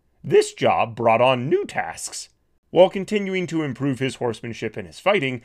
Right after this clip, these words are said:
the squire was now responsible for taking care of the knight and his equipment by cleaning and polishing it.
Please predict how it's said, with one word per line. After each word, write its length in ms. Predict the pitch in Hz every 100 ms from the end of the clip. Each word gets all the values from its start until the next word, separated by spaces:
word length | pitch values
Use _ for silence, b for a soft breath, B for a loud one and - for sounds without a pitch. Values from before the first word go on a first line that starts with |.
| b _
the 120 | 135
squire 540 | - - 127 175 127
was 200 | 107 113
now 160 | 110 110
responsible 600 | 110 107 123 117 110 139
for 120 | 135 113
taking 360 | 127 139 123
care 180 | 117 135
of 100 | 120
the 100 | 110
knight 360 | 113 190 147 - b
and 120 | - 120
his 100 | 107
equipment 560 | 107 - - 120 123 b b
by 160 | 117
cleaning 640 | 110 - 123 131 165 208 226 B
and 200 | 107 -
polishing 500 | - 131 143 - 101
it. 220 | 92 -